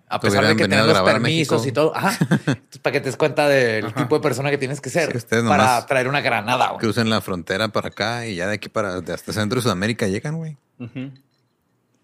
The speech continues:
Speaker 3: Aquí las hacen. Bueno, la siguiente nota la mandó Diana Osorio.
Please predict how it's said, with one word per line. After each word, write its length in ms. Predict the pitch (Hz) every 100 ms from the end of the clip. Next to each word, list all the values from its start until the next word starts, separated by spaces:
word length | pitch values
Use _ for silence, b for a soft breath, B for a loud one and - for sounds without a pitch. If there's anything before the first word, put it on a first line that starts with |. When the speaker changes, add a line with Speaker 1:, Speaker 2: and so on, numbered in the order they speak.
| _ _
Speaker 3:
Aquí 220 | - 123 135
las 160 | 127
hacen. 320 | 139 143 135 - _ _ _ _ _ _ _ _ _ _ _
Bueno, 300 | 151 135 117 - _ _ _ _ _ _ _
la 120 | 143
siguiente 280 | 151 147 170
nota 220 | 190 196
la 80 | 190
mandó 280 | 151 147 147
Diana 220 | 156 165
Osorio. 480 | 165 208 240 277 -